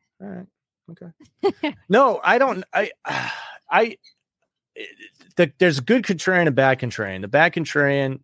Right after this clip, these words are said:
Speaker 1: just, just argues for the sake of arguing, just does something just because they're bored, says, "Ah, I'm just gonna be difficult here just because I can."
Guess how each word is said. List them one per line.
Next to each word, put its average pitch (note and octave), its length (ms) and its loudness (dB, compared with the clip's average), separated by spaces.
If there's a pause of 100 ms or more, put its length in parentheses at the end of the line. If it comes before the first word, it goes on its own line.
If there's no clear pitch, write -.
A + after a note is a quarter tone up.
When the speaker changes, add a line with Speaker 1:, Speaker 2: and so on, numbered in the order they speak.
(120)
Speaker 1:
just, - 340 -4 (120)
just C3+ 480 0 (180)
argues B2+ 380 0
for B2+ 80 -8
the A2 100 -4
sake A#2 240 -2
of - 80 -10
arguing, F#2 500 -8
just - 300 -2
does D#3 220 4
something D3 320 0
just C#3+ 200 0
because C3 520 -2
they're A#2+ 160 0
bored, A2+ 500 -2 (800)
says, C3 460 0 (280)
"Ah, C#3+ 500 4
I'm B2+ 120 0
just C3 160 -4
gonna C#3 120 0
be A#2+ 80 0
difficult B2 380 -2
here A#2+ 140 -2
just G#2+ 220 -8
because G2 340 -8
I G#2 80 -4
can." F2 560 -12